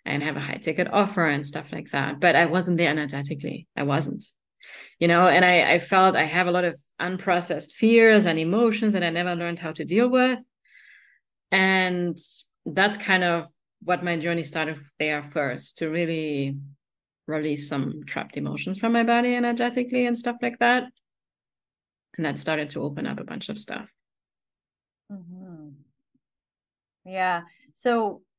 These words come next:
Speaker 2: we're sharing this because, like I said, five years is not that long ago, but things have changed so much for us now in the way that we value,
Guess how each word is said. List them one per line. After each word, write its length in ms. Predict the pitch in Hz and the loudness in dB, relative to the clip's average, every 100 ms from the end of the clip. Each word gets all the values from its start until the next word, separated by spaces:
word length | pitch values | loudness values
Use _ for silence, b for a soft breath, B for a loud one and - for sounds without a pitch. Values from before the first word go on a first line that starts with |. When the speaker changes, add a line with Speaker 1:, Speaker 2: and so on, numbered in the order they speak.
| - | -10
Speaker 2:
we're 200 | 208 220 | -8 -8
sharing 460 | - 247 262 240 | -4 0 2 2
this 200 | 208 208 - | 0 -4 -10
because, 960 | 175 - 220 185 180 175 180 - - _ - | -16 -2 6 6 6 2 -6 -14 -20 _ -2
like 160 | 190 185 | 0 2
I 60 | |
said, 300 | 175 165 143 | 0 0 2
five 200 | 170 165 | 4 4
years 200 | 185 190 | 4 -4
is 120 | 170 | -4
not 200 | 175 170 | -2 -2
that 180 | 170 160 | 2 2
long 220 | 160 165 | 4 0
ago, 420 | 175 180 196 240 269 _ _ _ _ _ _ _ _ | -2 -2 0 0 -6 _ _ _ _ _ _ _ _
but 180 | 180 175 | -2 0
things 260 | 190 185 175 | -4 -4 -2
have 180 | 170 - | -4 -4
changed 600 | 175 165 160 156 147 - | -8 -8 -6 -8 -8 -10
so 600 | - - - 175 165 160 | -16 -8 2 4 6 2
much 680 | 160 160 - - - - _ _ _ - | -2 -4 -6 -14 -20 -20 _ _ _ 4
for 220 | 202 170 | 6 8
us 360 | 151 151 - 180 | 6 2 -4 -4
now 500 | 165 160 151 143 - | -2 0 -2 -4 -8
in 120 | 180 | -6
the 100 | 170 | -4
way 180 | 170 160 | 0 0
that 240 | 156 156 170 | 2 0 0
we 380 | 160 151 147 - _ _ _ _ _ _ _ 170 | -8 -8 -12 -16 _ _ _ _ _ _ _ -14
value, 880 | 170 175 160 190 208 208 220 294 | 2 6 8 6 4 2 0 -4